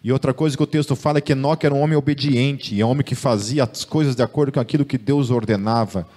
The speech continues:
para a nossa vida. Então nós temos que tá, estar atento à historicidade, nós temos que estar atento à questão do pecado, de como nós estamos vivendo um tempo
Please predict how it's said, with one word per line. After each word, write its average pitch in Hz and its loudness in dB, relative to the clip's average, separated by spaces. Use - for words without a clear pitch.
para 113 4
a 107 2
nossa 101 0
vida. 82 -2
Então 147 0
nós 165 2
temos 208 0
que 185 -4
tá, 185 0
estar 170 0
atento 110 -2
à 113 0
historicidade, 104 0
nós 135 0
temos 202 0
que - -2
estar 208 0
atento 143 0
à 117 2
questão 160 0
do 165 0
pecado, 139 0
de 131 2
como 214 -2
nós 190 2
estamos 170 -2
vivendo 156 0
um 165 -2
tempo 180 -2